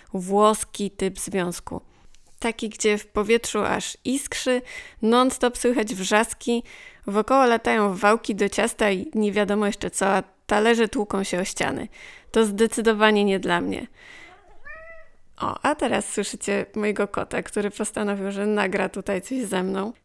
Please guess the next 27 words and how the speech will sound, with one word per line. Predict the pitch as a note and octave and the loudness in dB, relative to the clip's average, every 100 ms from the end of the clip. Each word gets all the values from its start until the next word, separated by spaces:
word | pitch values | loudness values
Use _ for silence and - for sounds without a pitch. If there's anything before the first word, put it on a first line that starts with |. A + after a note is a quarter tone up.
| - | 0
No | B3+ | 4
ale | C#4 | 6
wracając | C#4 C#4+ C#4+ C#4 C4 | 8 6 6 4 4
do | B3+ B3 | 2 2
tematu. | A3+ G3 - - - - - - - - - | 4 2 -2 -6 -10 -12 -16 -16 -18 -18 -18
Chwila | - - A#3 A3 | -14 0 2 2
szczerości. | - F#3 - - - - A3 _ _ - - _ | 0 -2 -2 -6 -10 -10 -12 _ _ -20 -20 _
Jestem | G#3+ D4 - C4+ | 0 0 0 -2
typem, | - G#3+ F#3 E3+ G3 _ | 0 -2 -2 -6 -10 _
który | - - G3+ G#3 - - | -14 -4 0 0 -2 -6
zrobi | A#3 A#3+ C4 | -2 0 0
wszystko, | C4 - - - D4 - - - D#3+ - _ _ _ _ | -2 -4 -4 -4 -4 -6 -10 -6 -8 -8 _ _ _ _
dosłownie | A#3+ B3 C#4 C#4 | -6 0 2 2
wszystko, | C#4 - - C4+ - G3+ F3+ | 0 -2 0 0 0 -2 0
będzie | G3+ A3 A#3 | 0 0 0
się | A#3 | -2
wił | A3 G#3+ B3 B3+ | -2 0 2 4
jak | B3+ A#3+ | 2 0
piskosz, | - - A#3 - F#3+ A3+ - - | -6 -4 -4 -2 0 0 -4 -12
byle | A#3+ G#3+ A3 A3 | -12 0 0 0
tylko | A3 A3+ A#3 - G#3+ | 0 0 0 -2 -2
uniknąć | G#3 G#3 G#3+ G#3 | -2 -2 -2 -4
konfrontacji. | - F#3+ - F#3+ F#3 E3+ - - - - - - - | -2 -6 -2 -4 -2 -4 -6 -10 -10 -14 -20 -20 -4
Ale | G#3+ B3+ | 2 2
nawet | C#4 D4 D4 C#4+ | 4 2 0 -4
ja | D4 A3+ G3+ | 0 2 2
wiem, | F#3 D#3+ - | 0 -4 -6